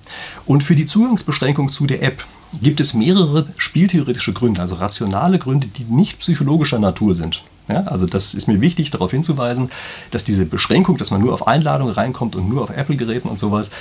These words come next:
dass das eben rational-theoretische Gründe sind und nicht einfach nur solche hype-technischen Gründe, um die Leute psychologisch zu animieren. Ja?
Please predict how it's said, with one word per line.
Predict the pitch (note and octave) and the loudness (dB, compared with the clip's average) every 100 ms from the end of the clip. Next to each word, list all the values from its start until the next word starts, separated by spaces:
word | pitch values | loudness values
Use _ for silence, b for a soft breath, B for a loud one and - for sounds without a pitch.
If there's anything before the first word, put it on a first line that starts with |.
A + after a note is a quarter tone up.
| B - | B -6
dass | F#2+ | -4
das | G2+ | -2
eben | A#2 G#2+ | 0 2
rational-theoretische | F#2+ G#2 - G#2 G2+ E3 E3+ B2+ A#2 B2 A2 | 2 0 0 0 2 2 2 0 -2 -6 -6
Gründe | F#2+ F#2+ G2 | -2 -2 0
sind | A2+ G#2 | -2 -4
und | F2 A#2 | -2 2
nicht | F#3 - | 0 0
einfach | C3 B2+ | -6 -6
nur | A2 A#2 | -2 -2
solche | G#2+ G2+ G#2 F#2 | -2 -4 -6 0
hype-technischen | A2 C#3+ - B2+ B2 B2 G#2 | 0 0 -2 -4 -2 -2 -2
Gründe, | G#2 B2+ A2+ | 0 0 2
um | - | -2
die | G#2+ | 0
Leute | G#2+ G#2+ | 0 -2
psychologisch | B2 - B2+ A#2+ D3 C3 | -4 -2 2 4 4 0
zu | - - | -4 -2
animieren. | G2+ G2+ F2+ D#2 E2+ | 0 2 0 -2 -6
Ja? | G#2+ | -4